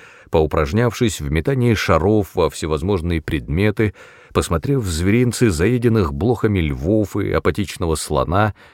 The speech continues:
потыкав пальцем в жирного мальчика по убедительной просьбе показывавшего его человека — чтобы удостовериться, что тут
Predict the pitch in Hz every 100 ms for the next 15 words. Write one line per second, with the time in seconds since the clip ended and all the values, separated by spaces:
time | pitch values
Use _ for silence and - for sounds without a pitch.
0 | _ _ - - 151 - - - 131 131
1 | - 113 80 92 135 120 104 69 76 110
2 | 110 - 110 113 104 - 64 60 67 80
3 | 113 110 98 90 82 104 101 90 - 85
4 | - 92 85 87 - 95 85 82 87 -
5 | 76 67 90 110 113 98 - - - _
6 | - 131 62 - 110 - 90 80 113 110
7 | - 98 - 90 104 -